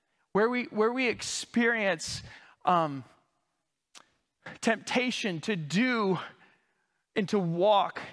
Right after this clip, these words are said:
in a way not worthy of the calling that we have received. And I wanted to look at this passage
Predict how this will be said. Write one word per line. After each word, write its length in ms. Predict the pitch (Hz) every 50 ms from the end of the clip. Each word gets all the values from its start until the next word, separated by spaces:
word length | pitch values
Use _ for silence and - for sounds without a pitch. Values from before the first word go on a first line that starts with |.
| - - - _ _ _ _
in 120 | 214 196 196
a 80 | 175
way 540 | 180 180 190 202 208 196 196 180 170 165 -
not 640 | - 185 180 190 190 202 208 214 220 220 - - - -
worthy 420 | 185 180 196 208 214 185 190 202
of 100 | 190 180
the 100 | 160 180
calling 600 | - - - - 202 185 175 151 175 180 165 151
that 260 | 143 160 170 - - 143
we 200 | 160 175 165 147
have 360 | - - - 156 143 143 -
received. 720 | - 151 143 127 - - - - 151 135 139 143 147 -
And 160 | 131 175 170
I 40 | 170
wanted 320 | 180 185 214 269 302 294 302
to 80 | 277
look 180 | 247 240 233 -
at 140 | 226 - -
this 160 | - 214 -
passage 480 | - - 185 180 175 - 190 175 -